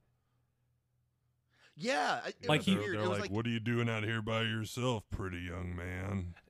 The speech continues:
Speaker 1: I,
Speaker 2: Yeah.
Speaker 1: yeah. I think that I under, like, I get it. Like, it's cool, you know, 'cause two,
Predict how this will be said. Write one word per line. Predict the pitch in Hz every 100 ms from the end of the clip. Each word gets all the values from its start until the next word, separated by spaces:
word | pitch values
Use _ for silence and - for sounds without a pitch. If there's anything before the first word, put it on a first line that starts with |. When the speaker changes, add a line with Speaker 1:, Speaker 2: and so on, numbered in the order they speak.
| _
Speaker 1:
I, | 147 151
Speaker 2:
Yeah. | 180 147 110 101 -
Speaker 1:
yeah. | 127 117 101 92 95 _ _ _ _
I | 196
think | - -
that | 240 -
I | 165 202
under, | 240 185 -
like, | 160 156
I |
get | 151 131 135
it. | 139 143
Like, | 127 123
it's | - -
cool, | - 196 160 139 110 107 -
you | 127
know, | 123 113
'cause | - 117
two, | - 175 151 131